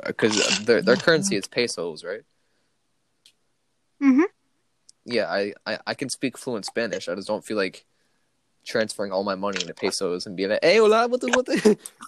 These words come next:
Speaker 1: <laughs>
Speaker 2: I, I think so far.
Speaker 1: Let's, let's,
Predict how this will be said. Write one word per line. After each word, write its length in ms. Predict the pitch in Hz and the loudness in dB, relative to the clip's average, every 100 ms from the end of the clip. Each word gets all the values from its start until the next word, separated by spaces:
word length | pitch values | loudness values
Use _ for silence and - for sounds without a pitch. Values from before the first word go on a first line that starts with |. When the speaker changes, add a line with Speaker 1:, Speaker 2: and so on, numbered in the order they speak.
| - - | -20 4
Speaker 1:
<laughs> 200 | 427 381 - - - _ - - - - - - _ _ _ _ _ _ _ _ _ - - _ _ _ _ - 240 _ - | 6 6 0 -16 -18 _ -12 -12 -12 -20 -20 -20 _ _ _ _ _ _ _ _ _ -20 -20 _ _ _ _ -20 -20 _ 0
Speaker 2:
I, 360 | 302 269 277 269 - _ _ _ _ _ _ _ _ _ _ _ _ _ _ _ - | 4 6 6 4 0 _ _ _ _ _ _ _ _ _ _ _ _ _ _ _ -2
I 40 | 254 | -2
think 260 | 254 277 | 2 0
so 120 | - 247 | 2 0
far. 200 | 240 233 _ _ _ _ - _ - - - _ | 0 -4 _ _ _ _ -20 _ -20 -20 -20 _
Speaker 1:
Let's, 240 | 92 - | -8 -6
let's, 200 | - - | -4 -6